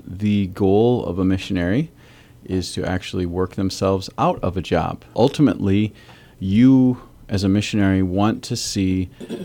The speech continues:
the church that has been established take that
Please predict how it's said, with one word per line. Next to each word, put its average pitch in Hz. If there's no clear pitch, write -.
the -
church -
that 101
has 98
been 98
established 92
take 139
that 107